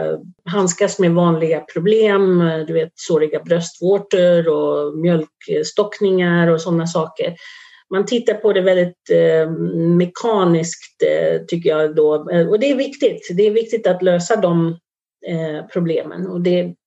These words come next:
ju tidigare man löser dem, desto större chans att, att de blir lösta och att man kan gå vidare.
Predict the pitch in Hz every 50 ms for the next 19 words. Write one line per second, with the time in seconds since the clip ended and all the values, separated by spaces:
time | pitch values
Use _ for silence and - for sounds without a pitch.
0 | _ _ _ _ _ _ 190 185 175 - 247 214 180 170 175 185 214 240 247 247
1 | 262 262 254 240 233 226 - - 226 240 262 311 339 294 220 214 214 - - 220
2 | 214 214 214 - - _ _ - - - 202 202 202 185 175 - 185 185 170 170
3 | - - - - - - _ _ _ - 151 165 170 165 170 170 170 - _ _
4 | _ - - - 170 170 - - 170 165 160 170 170 175 175 170 165 165 - -
5 | - 247 196 151 175 170 165 165 175 165 160 165 - 180 165 160 156 160 170 165
6 | 165 220 214 180 - -